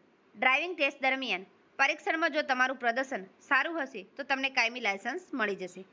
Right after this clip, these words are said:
અને જો ટેસ્ટ દરમિયાન તમે વાહન યોગ્ય રીતે ચલાવી શકશો નહીં તો તમારું લાયસન્સ મંજૂર થશે નહીં. પછી આ ડ્રાઇવિંગ લાયસન્સ મેળવવા માટે કયા કયા દસ્તાવેજો જોઈએ તે આપણે જોઈએ. તો લર્નિંગ લાયસન્સ માટે આધાર કાર્ડ અને નોંધાયેલ મોબાઈલ નંબર જરૂરી છે.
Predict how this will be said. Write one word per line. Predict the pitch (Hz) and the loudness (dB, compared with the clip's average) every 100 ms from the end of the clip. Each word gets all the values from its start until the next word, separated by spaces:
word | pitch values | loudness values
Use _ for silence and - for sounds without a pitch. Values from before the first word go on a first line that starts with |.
| _ _ - - | _ _ -14 0
અને | 320 | 0
જો | 262 339 | 2 2
ટેસ્ટ | 311 320 320 | 2 0 0
દરમિયાન | 285 285 226 | -2 -2 -4
તમે | 214 269 277 | -2 2 4
વાહન | 254 285 269 | 4 2 -2
યોગ્ય | 254 247 269 | -6 -2 -2
રીતે | 269 262 | 0 -2
ચલાવી | 262 240 240 | 2 2 0
શકશો | 254 226 277 | -6 -8 -4
નહીં | 294 233 202 - _ - | -2 -2 -6 -20 _ -4
તો | |
તમારું | 277 262 269 247 | 0 2 2 2
લાયસન્સ | 220 240 247 | 0 -2 -10
મંજૂર | 226 202 220 | -8 -4 -4
થશે | - 185 - 254 - _ - | -6 -8 -4 -4 -6 _ -12
નહીં. | 190 165 - _ _ _ | -8 -8 -12 _ _ _
પછી | 320 - 370 | 4 6 4
આ | 370 | 4
ડ્રાઇવિંગ | 359 269 277 349 311 | 4 2 2 0 0
લાયસન્સ | 262 285 302 269 | -2 -4 -12 0
મેળવવા | 262 277 277 | 2 2 2
માટે | 277 220 | 0 -2
કયા | - 254 277 | 0 2 2
કયા | 285 285 | 0 -2
દસ્તાવેજો | 233 240 254 254 240 | -2 0 0 0 -6
જોઈએ | 233 277 226 | -2 -2 -2
તે | 208 - 269 269 | -10 -8 0 0
આપણે | 247 262 | 0 -8
જોઈએ. | 240 277 254 - _ _ _ _ - | -4 -4 -4 -12 _ _ _ _ 0
તો | 320 | 2
લર્નિંગ | 262 254 330 | 2 0 0
લાયસન્સ | 285 247 254 269 | 0 0 -4 -4
માટે | 254 233 226 | 0 -2 0
આધાર | - 226 247 | 0 2 0
કાર્ડ | 247 226 - _ _ - | 0 -2 -4 _ _ -2
અને | 320 | 0
નોંધાયેલ | 285 233 226 277 | 0 0 2 2
મોબાઈલ | 262 226 247 233 | -2 0 0 0
નંબર | 220 214 | -2 -2
જરૂરી | 208 185 208 403 | 0 -2 -2 -4
છે. | - _ - 208 | -6 _ -8 -8